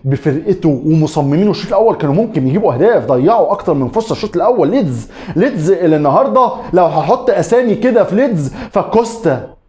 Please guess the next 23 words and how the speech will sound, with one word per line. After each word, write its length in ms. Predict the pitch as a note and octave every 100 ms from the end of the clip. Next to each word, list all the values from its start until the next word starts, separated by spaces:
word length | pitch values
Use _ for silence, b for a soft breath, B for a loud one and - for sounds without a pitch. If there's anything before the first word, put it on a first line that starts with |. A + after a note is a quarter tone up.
| -
من 220 | D3 D#3+
ابرز 400 | E3+ G3+ F#3 D#3
النجوم، 600 | D3+ C#3+ C#3 B3+ C#4 G3+ B B
ف، 160 | - G3 G3 E3 - - _ _ _ -
آه، 280 | E3+ D#3 D#3
طبعا 480 | D#3 A3 D#3+ E3 D#3
رودريجو 600 | E3 C#3 G3+ G3 G3+ F3+
اللي 140 | D#3
نزل 320 | G3 F#3 G3+
احرز 600 | - F#3 F3 C3 - - b b b b
جون 640 | D3 D3+ A3+ F#3+ D3+ C3+ C3 -
من 320 | E3 D#3+ D3+ D3+
ضمن 300 | A3+ G3+ E3
النجوم، 920 | D#3+ E3 D#3 D#3+ D3+ A#3+ D4 G#3+ B B
بوفيدا 720 | D3 D#3+ D3 B3+ F3 F#3 G3 G3
اللي، 400 | F3+ E3 D#3+ D#3+
اللي 340 | F3+ D#3 F#3+
نزل 180 | A3 F3+
الشوط 240 | C#3+ A#3
الثاني 600 | F#3+ G#3+ A3+ A#3 D#3+ B2 - B B B
نجم 640 | D#3+ D#3+ D#3+ F#3 A#3 E3 F3
من 200 | E3+ D#3+
النجوم، 640 | D#3 D#3 D3 B3+ C#4 F#3+